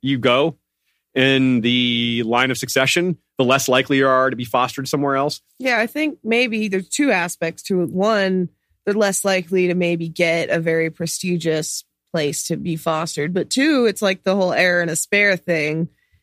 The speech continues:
Speaker 2: Maybe you send your heir off to have those experiences, but you want to keep, you know, a, a son or two at home.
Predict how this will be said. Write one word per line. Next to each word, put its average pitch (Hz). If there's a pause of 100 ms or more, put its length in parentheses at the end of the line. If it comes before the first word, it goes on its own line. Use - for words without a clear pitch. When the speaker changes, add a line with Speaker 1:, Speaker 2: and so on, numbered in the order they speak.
(180)
Speaker 2:
Maybe 190
you 175
send 185
your 170
heir 170
off 160
to 175
have 160
those 160
experiences, 156 (340)
but 185
you 185
want 196
to 156
keep, 175 (220)
you 208
know, 156
a, 143 (140)
a 156 (140)
son 180
or 160
two 165
at 151
home. 175